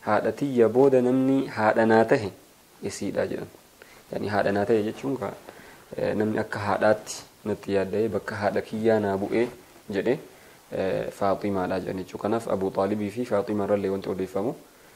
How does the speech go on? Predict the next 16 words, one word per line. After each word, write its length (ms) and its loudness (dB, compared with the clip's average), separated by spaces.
Rasuula 420 8
alayhi 180 6
salaatu 480 2
wassalaam 560 -2
yoo 200 4
isaan, 520 -2
eh, 400 -8
manatti 680 -4
dhihoo 240 0
hin 180 -6
jiraatin, 400 -4
nyaata 320 0
wahii 220 2
ijoolleef 380 -4
yeroo 200 2
qopheessan, 520 -6